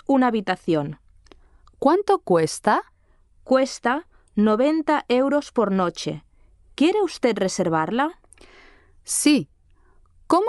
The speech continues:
Speaker 2: es la habitación?
Speaker 1: Es una habitación grande con televisión, teléfono e internet.
Speaker 2: Muy bien. ¿Está incluido el desayuno?
Speaker 1: Sí.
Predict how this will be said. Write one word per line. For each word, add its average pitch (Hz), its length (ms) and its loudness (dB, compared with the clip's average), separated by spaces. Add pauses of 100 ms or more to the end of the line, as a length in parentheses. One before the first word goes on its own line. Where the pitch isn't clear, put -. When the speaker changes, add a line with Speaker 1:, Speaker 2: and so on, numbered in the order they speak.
Speaker 2:
es - 100 -2
la 415 100 4
habitación? 185 920 0 (840)
Speaker 1:
Es 294 420 0
una 294 200 2
habitación 277 680 -2
grande 247 640 0
con 208 220 0
televisión, 214 800 -2 (340)
teléfono 247 680 0 (260)
e 214 80 0
internet. 180 680 -4 (1300)
Speaker 2:
Muy 254 320 4
bien. 156 380 0 (480)
¿Está 196 420 2
incluido 240 540 4
el 165 80 -2
desayuno? 156 680 2 (520)
Speaker 1:
Sí. 262 400 0